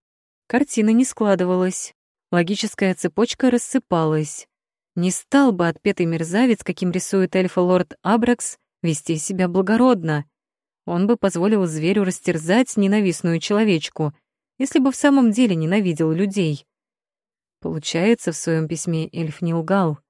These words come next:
Он невиновен. В Алисию стрелял кто-то другой. А этот бедолага просто оказался не в том месте и не в то время. Нахмурившись, баронесса крепче сжала в руках чашку с горячим чаем.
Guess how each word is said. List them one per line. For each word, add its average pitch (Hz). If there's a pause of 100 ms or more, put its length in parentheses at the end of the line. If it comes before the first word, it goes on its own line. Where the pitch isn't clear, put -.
(280)
Он 170
невиновен. 180 (840)
В 170
Алисию 156
стрелял 170
кто-то 160
другой. 175 (520)
А 165
этот 170
бедолага 175
просто 160
оказался 175
не 160
в 151
том 175
месте 180
и 156
не 156
в 151
то 202
время. 185 (760)
Нахмурившись, 226
баронесса 190
крепче 202
сжала 170
в 160
руках 214
чашку 226
с 190
горячим 180
чаем. 156